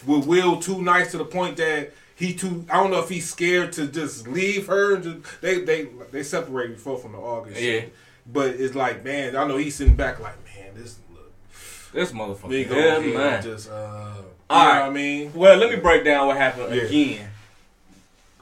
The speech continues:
Speaker 2: Fucking Jada. Like, I ain't think, we just, since we been, since we started this shit, we've been talking about Jada.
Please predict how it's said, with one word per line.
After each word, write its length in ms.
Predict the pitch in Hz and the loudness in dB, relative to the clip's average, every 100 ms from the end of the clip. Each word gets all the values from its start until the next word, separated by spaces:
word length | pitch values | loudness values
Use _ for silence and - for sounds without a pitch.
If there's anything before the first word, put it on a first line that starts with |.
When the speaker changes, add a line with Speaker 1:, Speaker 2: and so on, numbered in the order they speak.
| _ | _
Speaker 2:
Fucking 300 | - 131 113 | -8 -8 -8
Jada. 320 | 104 143 151 - | 0 2 4 2
Like, 140 | 139 | 4
I 140 | 175 | 6
ain't 140 | 208 202 | 6 4
think, 160 | 220 190 | 2 2
we 100 | 254 | 0
just, 200 | 247 - | 0 4
since 160 | 285 | 6
we 100 | 294 | 8
been, 160 | 294 254 | 8 6
since 460 | 247 220 - 285 294 | 2 -6 -2 0 0
we 100 | 277 | 0
started 380 | 262 247 214 | 6 6 6
this 160 | 170 160 | 2 -4
shit, 180 | 165 151 | -2 -2
we've 100 | 160 | -2
been 120 | 160 | -2
talking 240 | 170 147 | -2 0
about 340 | 143 147 139 135 | -2 0 0 0
Jada. 540 | 147 135 113 101 95 | 0 0 0 -2 -8